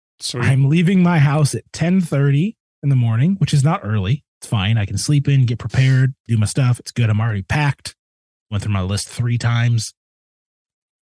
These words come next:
Speaker 2: But I won't get home until nine thirty.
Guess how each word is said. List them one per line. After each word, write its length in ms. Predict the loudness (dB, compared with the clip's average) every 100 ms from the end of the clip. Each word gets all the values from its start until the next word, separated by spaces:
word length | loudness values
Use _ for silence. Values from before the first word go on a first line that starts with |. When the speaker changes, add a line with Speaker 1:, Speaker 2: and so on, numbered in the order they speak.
| _ _ _ -2
Speaker 2:
But 80 |
I 80 | 0
won't 220 | 2 2
get 120 | 2 2
home 460 | 2 2 4 2 2
until 640 | -4 0 0 2 0 -2 _ _ _ _ _ _ _ _ 0
nine 320 | 0 2 0
thirty. 420 | 0 -6 -8 -16